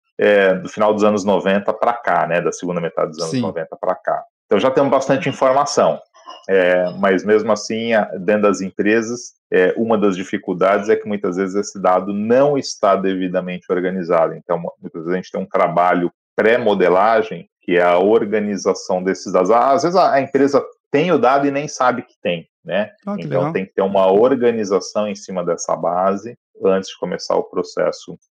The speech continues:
Speaker 1: de modelagem, é, em si.
Speaker 2: Agora,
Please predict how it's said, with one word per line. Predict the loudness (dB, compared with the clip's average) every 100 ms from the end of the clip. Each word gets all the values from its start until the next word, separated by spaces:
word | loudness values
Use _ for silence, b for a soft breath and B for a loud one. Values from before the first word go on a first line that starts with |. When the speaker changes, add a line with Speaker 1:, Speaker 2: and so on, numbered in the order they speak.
| _ -16
Speaker 1:
de | -4 -2
modelagem, | 0 2 2 2 0 -4 -10 -14 _ -12
é, | -8 -8 -10 -16 -20 -20 _
em | -16
si. | -14 -16 -16 -10
Speaker 2:
Agora, | -6 -6